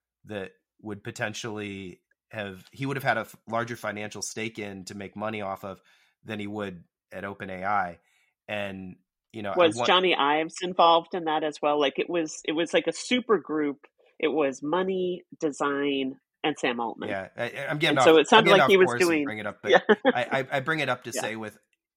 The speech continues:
Speaker 1: part of that story brought to light the fact that he was pursuing some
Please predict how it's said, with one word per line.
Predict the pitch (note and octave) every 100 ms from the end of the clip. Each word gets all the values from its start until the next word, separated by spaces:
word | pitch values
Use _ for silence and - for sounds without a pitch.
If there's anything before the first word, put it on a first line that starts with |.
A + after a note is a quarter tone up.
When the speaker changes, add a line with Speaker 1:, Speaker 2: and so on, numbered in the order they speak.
| _ _ _ _ _ _
Speaker 1:
part | - C#3+ D3
of | C#3+ B2
that | A2+ -
story | - A2 A2 A#2+ A#2
brought | A2 G#2+ -
to | A#2
light | G#2 G#2+ G2+ - _ _
the | G#2+
fact | A#2+ A2 -
that | G2+
he | G#2+
was | G#2
pursuing | - G#2 - A#2 G#2+
some | G#2 G2 F2